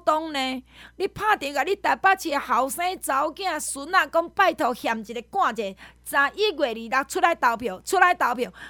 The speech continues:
台北市长十二号陈时中，啊，若上山信义议员就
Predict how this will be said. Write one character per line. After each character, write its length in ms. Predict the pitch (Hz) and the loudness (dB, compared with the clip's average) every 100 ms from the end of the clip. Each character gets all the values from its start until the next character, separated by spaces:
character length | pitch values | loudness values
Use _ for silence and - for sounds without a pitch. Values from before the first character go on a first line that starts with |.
| - | -4
台 160 | - 311 | 4 4
北 240 | - - 427 427 | 4 6 6 6
市 200 | - 254 | -4 -4
长 240 | 359 285 - _ - | -4 -4 -8 _ -6
十 120 | 370 | -2
二 400 | 285 277 302 320 | -2 -2 0 2
号 80 | 311 | 2
陈 240 | 285 339 | -2 -8
时 200 | - 254 | -10 -6
中， 280 | 220 269 269 - - | -2 -2 -4 -14 -18
啊， 140 | - 392 | 0 2
若 180 | 370 294 | 2 0
上 260 | 302 269 | -2 -4
山 240 | 285 349 370 | 0 0 0
信 280 | 392 339 | -6 -6
义 100 | 302 | -8
议 160 | 277 233 | -10 -6
员 220 | 226 262 | -4 -4
就 100 | 254 | -6